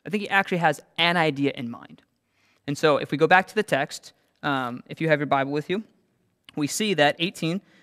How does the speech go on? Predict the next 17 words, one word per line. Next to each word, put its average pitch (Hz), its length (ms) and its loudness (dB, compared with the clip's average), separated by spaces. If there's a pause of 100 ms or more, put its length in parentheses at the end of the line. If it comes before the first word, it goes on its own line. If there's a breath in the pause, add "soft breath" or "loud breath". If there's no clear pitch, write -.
(240 soft breath)
starting 151 240 2
with 143 80 -6
verse 160 140 -4
eighteen 160 260 -4
again, 135 360 -4
"There 156 200 4
is 143 120 0
no 156 260 0
fear 156 480 -4
in 147 220 -6
love, 165 280 -6 (540)
but - 120 -8
perfect 247 340 4
love 135 220 2
casts 151 220 0
out - 160 0
fear." - 300 -14